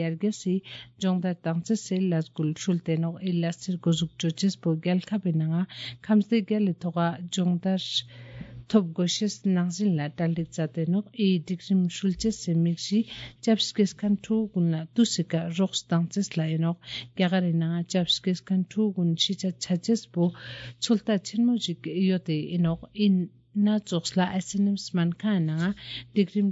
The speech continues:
daldik, eh, joste yot kan ne gozuk stendel lada gozung azde kamste ngeston pa tashitinle se zate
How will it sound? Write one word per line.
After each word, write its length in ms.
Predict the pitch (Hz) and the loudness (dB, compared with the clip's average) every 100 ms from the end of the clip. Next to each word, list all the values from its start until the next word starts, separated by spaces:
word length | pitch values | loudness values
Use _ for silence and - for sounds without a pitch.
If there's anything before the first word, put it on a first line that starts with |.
| 190 | 0
daldik, 380 | 180 180 202 - 170 | -2 0 -2 -2 -2
eh, 80 | 170 - - | -2 -6 0
joste 320 | 233 - 170 156 170 | 0 2 0 2 0
yot 160 | 175 - | -2 -6
kan 180 | 185 190 190 - - - - - | 0 2 2 -2 -12 -20 -20 -2
ne 100 | 180 170 165 | 2 2 2
gozuk 300 | 190 202 - - | 0 0 -2 -4
stendel 480 | 190 170 170 190 226 - - - - - - - - - - - | 0 2 2 0 -2 -6 -20 -16 -16 -12 -14 -12 -16 -16 -4 4
lada 220 | 220 233 220 | 6 6 4
gozung 340 | 226 226 226 214 | 2 4 4 4
azde 200 | 202 220 220 - | 2 0 -2 0
kamste 300 | 202 185 196 185 | 0 2 2 2
ngeston 400 | 185 175 - 208 196 | 0 -2 0 2 2
pa 80 | 190 185 | -2 -2
tashitinle 680 | 190 175 185 170 190 185 190 196 - | 0 0 0 -2 0 2 2 -2 -4
se 240 | 185 170 180 202 - - - - 180 | 0 2 2 -4 -14 -20 -18 -4 2
zate 260 | 185 175 | 4 4